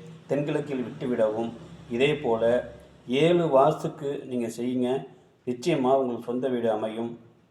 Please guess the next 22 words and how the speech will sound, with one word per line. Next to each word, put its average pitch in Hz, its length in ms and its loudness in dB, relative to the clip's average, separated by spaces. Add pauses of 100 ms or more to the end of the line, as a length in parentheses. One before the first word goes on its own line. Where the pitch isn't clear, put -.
(720)
பூஜையில் 165 460 12
வைத்த 131 600 12 (160)
செங்கற்களை 156 920 10 (480)
ஒவ்வொரு 160 400 10
பூஜைக்கும் 143 580 8
எடுத்து 160 380 8
பத்திரப்படுத்தி 135 640 6
வையுங்கள். 127 640 4 (320)
நீங்கள் 123 440 6
வீடு 165 300 10
க-, 127 440 8 (180)
வீடு 165 180 8
கட்டும்போது, 127 680 8
வாஸ்து 147 340 10
பூஜை 139 220 6
செய்யும் 120 300 4
போது 123 240 8
அதையும் 139 380 8
சேர்த்து 139 300 2
வைத்து 123 300 2
பூஜை 139 280 6
செய்து, 120 500 6